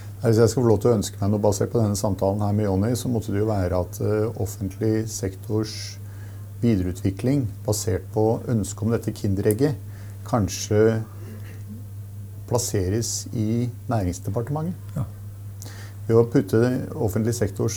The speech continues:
Speaker 1: ansvar for digitalisering i Næringsdepartementet, så får man en næringsdrevet utvikling. Først da tror jeg man kan åpne disse dørene som Jonny er inne på.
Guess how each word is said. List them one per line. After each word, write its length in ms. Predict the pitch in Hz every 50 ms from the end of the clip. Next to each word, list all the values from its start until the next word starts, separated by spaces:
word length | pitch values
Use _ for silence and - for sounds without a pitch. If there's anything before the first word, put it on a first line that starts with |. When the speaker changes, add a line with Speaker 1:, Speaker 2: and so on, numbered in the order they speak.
| -
Speaker 1:
ansvar 380 | 135 113 98 98 - 98 95 95
for 80 | - 113
digitalisering 560 | 107 107 107 110 113 107 - 110 101 92 104
i 80 | 113 117
Næringsdepartementet, 720 | 117 104 95 95 - - 95 92 - 104 101 104 117 117
så 80 | 101 107
får 120 | 101 101 104
man 160 | 104 107 117
en 100 | 120 117
næringsdrevet 1200 | 117 117 110 95 85 82 87 85 85 82 - - - 110 101 98 98 95 101 117 117 110 - - - - - - -
utvikling. 480 | 104 98 95 - - - - - 104 101 - - - - - - - - - - - - - -
Først 260 | - 123 117 - -
da 120 | 110 107 117 120
tror 160 | - 107 104
jeg 80 | 101 101
man 100 | 104 101
kan 180 | - 113 113 139
åpne 420 | - 135 113 101 92 - - 110 104
disse 140 | 92 107 110
dørene 440 | 107 107 104 92 85 87 90 95 95
som 160 | 104 123 110
Jonny 240 | 95 92 90 92 95
er 140 | 101 104 98
inne 160 | 98 87 80 76
på. 200 | - - 95